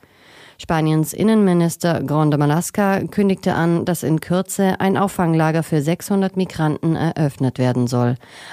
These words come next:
Auch er fordert mehr Beistand der E-U-Partner. U S A steigt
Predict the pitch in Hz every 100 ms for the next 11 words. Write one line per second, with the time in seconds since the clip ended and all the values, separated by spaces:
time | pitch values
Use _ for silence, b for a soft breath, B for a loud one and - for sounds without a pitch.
0 | B 175 - - 185 - 151 139 143 -
1 | 147 151 180 160 147 139 151 139 143 -
2 | - 135 - 190 - 147 - 127 - 123
3 | 113 - - _ _ _ - 196 190 -
4 | 190 226 208 - 170 165 -